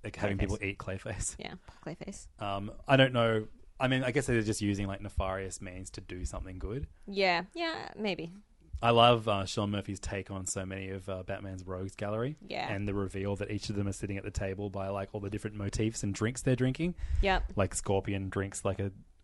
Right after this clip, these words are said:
Speaker 1: Scorpion brand tequila,
Speaker 2: Mm-hmm.
Speaker 1: and the Penguin drinks iceberg vodka with a penguin on it.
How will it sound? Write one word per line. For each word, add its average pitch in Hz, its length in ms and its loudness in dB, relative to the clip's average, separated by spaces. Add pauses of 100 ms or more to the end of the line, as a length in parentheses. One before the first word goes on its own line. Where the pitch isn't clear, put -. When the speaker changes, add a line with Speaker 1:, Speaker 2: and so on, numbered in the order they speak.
(460)
Speaker 1:
Scorpion 98 520 4
brand 98 380 2
tequila, 101 500 2 (180)
Speaker 2:
Mm-hmm. 202 100 -4
Speaker 1:
and 95 200 -2
the 95 40 -4
Penguin 98 380 0
drinks 98 280 -2
iceberg 98 560 2
vodka 98 340 6
with 98 100 0
a 95 60 -4
penguin 101 320 2
on 104 100 2
it. 117 140 -4